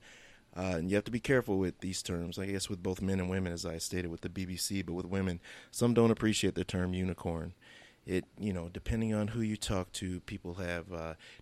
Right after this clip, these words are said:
different ideas of what that means and what that represents. So, uh, I'd just be most comfortable if you're gonna refer to someone, uh, and you're talking to them as a single female, as opposed to assuming it's okay to call them a unicorn, of course,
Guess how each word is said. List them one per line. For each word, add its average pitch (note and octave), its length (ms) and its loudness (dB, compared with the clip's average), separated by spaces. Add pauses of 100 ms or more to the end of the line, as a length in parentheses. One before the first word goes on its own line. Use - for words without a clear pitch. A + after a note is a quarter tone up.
different F#2+ 280 0
ideas F2+ 520 0
of E2+ 140 -4
what F2+ 220 -2
that F2 220 -6
means E2+ 340 -4
and F2 100 -4
what F2 160 -4
that E2 180 -6
represents. E2 600 -8
So, D#2+ 300 -6 (420)
uh, E2 220 -4
I'd F2+ 240 -4
just - 240 -6
be F2+ 160 -4
most G2 360 -2
comfortable F#2+ 600 0
if F2 120 -6
you're E2+ 140 -6
gonna E2+ 320 -6 (400)
refer G2 380 -4
to F2+ 120 -10
someone, F2 600 -4 (400)
uh, E2+ 240 -2
and F#2 100 0
you're G2+ 80 4
talking G2+ 340 4
to A#2 160 0
them F2+ 320 -2 (440)
as F2+ 200 0
a F2 100 -4
single F2+ 420 -4
female, E2+ 440 -6
as D#2+ 100 -8
opposed E2+ 360 -10
to E2 220 -10 (300)
assuming F#2+ 360 -2
it's F2+ 120 -8
okay F2 260 -4
to F2 60 -8
call F2 200 -2
them F2+ 140 -2
a F2+ 40 -2
unicorn, F2 560 -6
of E2 120 -14
course, - 500 -6